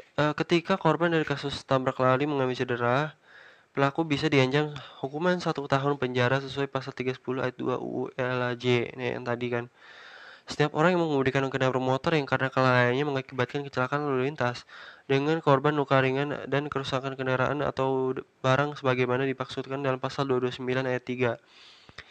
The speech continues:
Dibida-, dipidana dengan pidana penjara paling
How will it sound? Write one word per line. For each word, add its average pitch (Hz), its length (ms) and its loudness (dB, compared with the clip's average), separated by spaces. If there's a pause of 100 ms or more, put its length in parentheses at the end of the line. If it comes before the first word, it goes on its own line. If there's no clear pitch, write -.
(320)
Dibida-, 160 640 2
dipidana 156 800 4
dengan 151 240 2
pidana 151 320 2
penjara 151 400 2
paling 147 240 -2